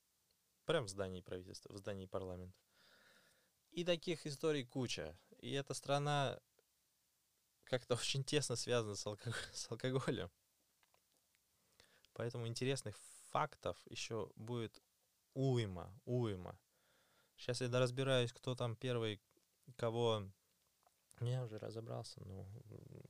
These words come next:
пора идти спать. Поэтому мы услышимся. Хочется сказать на следующей неделе. А почему нет? Давайте раньше.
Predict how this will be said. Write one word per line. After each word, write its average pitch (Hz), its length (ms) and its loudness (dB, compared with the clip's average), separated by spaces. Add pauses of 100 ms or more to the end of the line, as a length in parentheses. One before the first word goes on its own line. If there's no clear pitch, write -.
(600)
пора 107 260 0
идти - 340 -8 (1900)
спать. - 500 0 (3250)
Поэтому 104 480 -2
мы 104 280 -2
услышимся. - 960 -6 (1500)
Хочется - 340 0
сказать - 240 -2
на 135 80 0
следующей 117 360 -2
неделе. 95 320 -2
А - 80 -8
почему 156 560 -6
нет? 113 300 -6
Давайте 123 300 -4
раньше. 95 340 -6